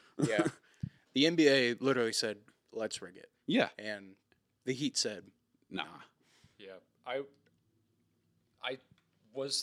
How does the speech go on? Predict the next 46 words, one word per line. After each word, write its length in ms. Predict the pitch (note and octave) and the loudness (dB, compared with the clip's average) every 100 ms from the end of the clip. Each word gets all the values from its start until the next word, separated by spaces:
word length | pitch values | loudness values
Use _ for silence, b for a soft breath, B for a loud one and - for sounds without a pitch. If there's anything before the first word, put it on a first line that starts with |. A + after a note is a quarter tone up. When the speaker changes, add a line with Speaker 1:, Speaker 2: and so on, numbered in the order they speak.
| - | -4
Speaker 3:
thinking 340 | C#3+ C#3 B2+ | -8 -6 -10
about, 360 | A#2 A#2 A2 G#2+ _ - | -6 -4 -4 -8 _ -14
like, 200 | G#2 - _ _ _ _ _ | -14 -14 _ _ _ _ _
taking 280 | A#2+ A#2 A2+ | -12 -12 -16
the 60 | |
Celtics 640 | G2 A2 G#2+ C3+ C3 - - | -8 -6 -8 -12 -14 -14 -14
just 220 | B2 A#2 | -12 -10
because 280 | C3 - A#2 | -10 -8 -8
of 100 | A2+ | -6
that. 240 | G#2+ A#2+ - _ _ - | -8 -8 -10 _ _ -4
And 80 | C#3+ | 0
then 60 | |
I 40 | C3+ | 2
was 80 | |
like, 140 | A#2+ A2+ | 2 0
"This 160 | B2 A#2 | -2 -4
is 100 | - | -4
too 220 | B2 A2 | -4 -6
trappy. 480 | - A2 F#2+ F#2+ E2+ _ _ _ | -8 -8 -8 -12 -20 _ _ _
Speaker 2:
Mm-hmm. 220 | D#2 E2 D#2+ _ _ - | -20 -20 -20 _ _ -18
Speaker 3:
I'm 160 | A2 | -18
just 200 | G#2+ G#2 | -12 -10
gonna, 240 | A2+ G2+ F#2+ _ _ _ _ _ _ _ | -10 -14 -18 _ _ _ _ _ _ _
I'm 80 | B2+ | -4
not 120 | C#3 | -4
gonna 120 | C3+ | -4
be 140 | A#2+ B2 | -2 -2
able 120 | A2+ | -2
to 60 | |
watch 400 | G#2+ G#2 G#2 - - - - _ - | -4 -4 -6 -10 -18 -18 -18 _ -16
most 240 | A2+ A2 A2+ | -14 -12 -12
of 80 | |
it 100 | G#2 | -12
anyway. 440 | G#2 G#2 G2+ G2 G2 _ b b b b b _ | -12 -12 -12 -14 -16 _ b b b b b _
I'm 100 | G2+ | -18
just 160 | - - | -12 -12
gonna, 120 | G2 F#2 - _ _ | -12 -16 -20 _ _
I'm 60 | |
just 140 | A2 - | -20 -18
gonna 120 | G2 | -16
stay 220 | - G2 | -10 -10
away." 300 | F#2 F#2 F#2 - | -10 -12 -16 -16
Speaker 1:
Yeah. 140 | - - D3+ _ | -12 -12 -14 _
Speaker 2:
That 180 | G2 G#2 | 0 0
was, 260 | G#2+ - | 0 0
like, 160 | G2 | -2